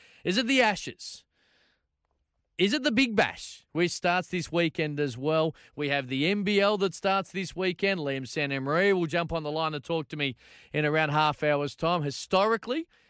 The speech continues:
Tasmania have a team again for the first time in over twenty-five years.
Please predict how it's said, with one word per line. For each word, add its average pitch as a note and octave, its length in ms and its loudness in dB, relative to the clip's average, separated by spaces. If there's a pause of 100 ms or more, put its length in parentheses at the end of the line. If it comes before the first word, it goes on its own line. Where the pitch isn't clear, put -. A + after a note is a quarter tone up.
Tasmania F3 680 2
have F3 160 0
a E3+ 60 -4
team E3 480 -2 (100)
again D3+ 560 -2
for - 100 -12
the D3+ 80 -4
first D#3+ 340 -2
time C#3+ 320 0 (680)
in D3 120 0
over C#3 200 2
twenty-five B2+ 640 -4
years. F#3 400 -8